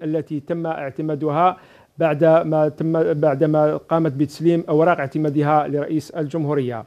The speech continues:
أمس، حيث تحدث عن سعي البلدة لضمان الاستقرار والازدهار في شمال إفريقيا ومنطقة الساحل. في المحور الثاني نقاشنا سنكون حول ندرة،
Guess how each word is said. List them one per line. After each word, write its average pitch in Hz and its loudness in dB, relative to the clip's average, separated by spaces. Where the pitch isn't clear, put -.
أمس، 135 -10
حيث 160 -4
تحدث 165 -4
عن 156 0
سعي 156 -2
البلدة 147 -2
لضمان 151 -4
الاستقرار 160 0
والازدهار 151 -6
في 143 -10
شمال 143 -6
إفريقيا 143 -10
ومنطقة 135 -12
الساحل. 107 -14
في - -12
المحور 190 0
الثاني 180 0
نقاشنا 180 -4
سنكون 175 -4
حول 165 -2
ندرة، 160 -4